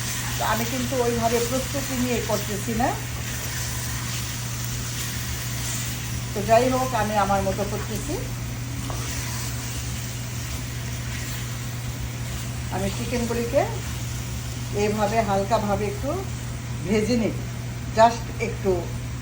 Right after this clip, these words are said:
নাড়াচাড়া করে যেন পানি না ওঠে, আর ঢেকে দিব না, একটু হালকাভাবে ভেজে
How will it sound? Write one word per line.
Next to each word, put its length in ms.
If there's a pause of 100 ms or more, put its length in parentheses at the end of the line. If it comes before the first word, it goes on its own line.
(280)
নাড়াচাড়া 600
করে 360 (460)
যেন 160 (580)
পানি 300
না 180
ওঠে, 240
আর 120 (100)
ঢেকে 200
দিব 240
না, 180 (580)
একটু 260
হালকাভাবে 580
ভেজে 340